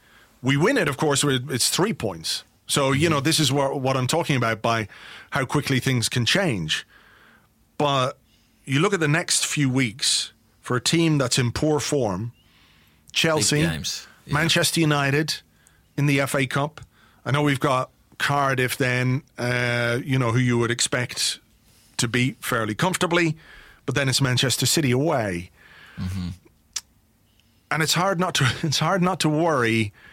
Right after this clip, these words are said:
Speaker 1: that if things are so disheartening after that West Ham game, where we might be in a couple of weeks' time and what the reaction is going to be without some kind of communication from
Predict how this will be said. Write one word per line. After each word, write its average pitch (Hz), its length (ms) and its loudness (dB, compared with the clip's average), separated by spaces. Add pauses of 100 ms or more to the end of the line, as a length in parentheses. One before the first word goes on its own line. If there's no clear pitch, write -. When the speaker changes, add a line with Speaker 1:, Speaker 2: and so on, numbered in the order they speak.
(340)
Speaker 1:
that 147 160 2
if 139 80 0
things 190 440 0
are 143 280 2
so 147 920 2 (600)
disheartening 143 600 0
after 131 240 0
that 127 200 -2
West 127 300 0
Ham 156 240 2
game, 117 260 0
where 135 260 0
we 127 100 2
might 123 260 0
be 127 180 2
in 113 80 0
a 110 60 -2
couple 117 260 -2
of 110 40 0
weeks' 110 260 0
time 98 500 -4 (320)
and 127 180 0
what 147 200 2
the 135 100 0
reaction 123 800 -2 (180)
is 135 240 2
going 123 300 0
to - 120 -4
be 107 440 0 (960)
without 156 340 2
some 220 340 2
kind 147 360 2
of 107 460 -2 (1300)
communication 135 880 2
from 113 580 0